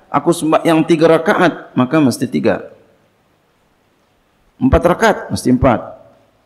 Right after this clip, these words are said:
Gitu ya. Kalau enggak, ah, rusak sembahyangnya. Sama kita di dalam sembahyang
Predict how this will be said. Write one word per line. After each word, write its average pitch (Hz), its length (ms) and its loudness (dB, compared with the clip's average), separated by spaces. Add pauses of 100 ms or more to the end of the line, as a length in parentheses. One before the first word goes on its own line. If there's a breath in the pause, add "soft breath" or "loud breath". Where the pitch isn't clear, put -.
(200)
Gitu 95 320 -2 (100)
ya. 123 240 0 (540 soft breath)
Kalau 131 260 2
enggak, 180 260 6 (220)
ah, 95 320 -6 (880)
rusak 131 480 -4
sembahyangnya. 87 920 -8 (3500)
Sama 208 320 -2
kita 185 240 0
di 143 80 0
dalam 120 480 2
sembahyang 113 880 -2